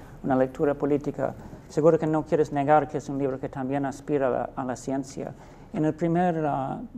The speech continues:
pró-, prólogo, el prólogo de sesenta y siete,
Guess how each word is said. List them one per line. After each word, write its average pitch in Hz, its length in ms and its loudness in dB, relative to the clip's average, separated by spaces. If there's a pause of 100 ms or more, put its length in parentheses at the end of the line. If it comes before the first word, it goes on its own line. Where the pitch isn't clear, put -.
pró-, 170 260 4
prólogo, 143 440 4
el 120 100 -2
prólogo 143 500 0
de 131 280 0
sesenta 139 400 -8
y 131 40 -4
siete, 147 460 -8